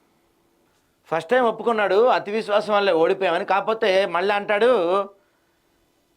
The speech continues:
"కేటీఆర్ తొం-, సారీ, కేసీఆర్ తొందరలో దేశాన్ని శాసించబోతున్నాడు మళ్ళీ ఒకసారి" అంటాడు.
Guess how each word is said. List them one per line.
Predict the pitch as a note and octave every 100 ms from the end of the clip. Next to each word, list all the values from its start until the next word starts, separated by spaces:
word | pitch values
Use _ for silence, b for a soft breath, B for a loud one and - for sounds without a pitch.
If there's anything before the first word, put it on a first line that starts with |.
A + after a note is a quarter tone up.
| _ -
"కేటీఆర్ | A3+ A#3 A#3+ A#3
తొం-, | G3+ G3 G3 D3+
సారీ, | F3 D#3
కేసీఆర్ | F#3 A#3+ A3 A#3+ A#3+
తొందరలో | F#3+ G3 G3 G3+ A#3 C#4 C#4 B B -
దేశాన్ని | F3+ B3+ C4 C4+ B3+
శాసించబోతున్నాడు | G#3+ F#3+ F3+ E3+ D#3+ D#3+ D#3+ D3+
మళ్ళీ | C3+ C#3+
ఒకసారి" | C3+ C#3 A#2 C#3+
అంటాడు. | A#2 F#2+ F2+